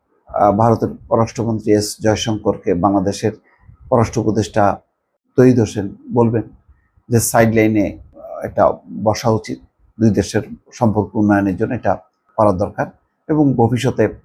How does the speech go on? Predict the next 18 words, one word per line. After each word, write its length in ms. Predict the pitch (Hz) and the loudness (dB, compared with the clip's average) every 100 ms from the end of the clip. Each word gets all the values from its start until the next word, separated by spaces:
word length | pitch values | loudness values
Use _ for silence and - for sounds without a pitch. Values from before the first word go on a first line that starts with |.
| - | -6
বাংলাদেশের 500 | 110 101 98 101 117 - | -2 -2 -2 -6 -10 -6
প্রত্যাশাগুলো, 720 | 107 - 104 107 90 95 98 | -6 -4 -4 -4 -4 -2 -4
ভারতের 420 | - 101 95 107 | -2 -2 -2 -6
প্রত্যাশাগুলো, 640 | - 87 104 - 92 95 - | -10 -10 -12 -10 -8 -8 -2
এগুলো 320 | - 143 143 | 0 4 4
নিয়ে 220 | 127 120 104 | 4 2 0
একটা 160 | - | -2
মত 180 | 104 107 | -4 -4
বিনিময় 440 | 92 95 95 92 90 _ _ _ - | -4 -6 -4 -6 -10 _ _ _ -6
যদি 160 | 98 | 0
হয় 240 | 104 120 151 - _ _ _ | 2 2 -2 -6 _ _ _
তাহলে 200 | 170 147 | 2 6
অনেক 300 | 127 127 107 | 6 4 0
ভুল 160 | 107 107 | -2 -2
বোঝাবুঝির 520 | 104 95 92 95 90 | -2 -2 -2 -2 -4
অবসান 360 | 85 90 - 101 | -6 -8 -18 -18
হবে। 200 | - 381 | -10 -2
এরকম 400 | 160 143 147 | 0 2 2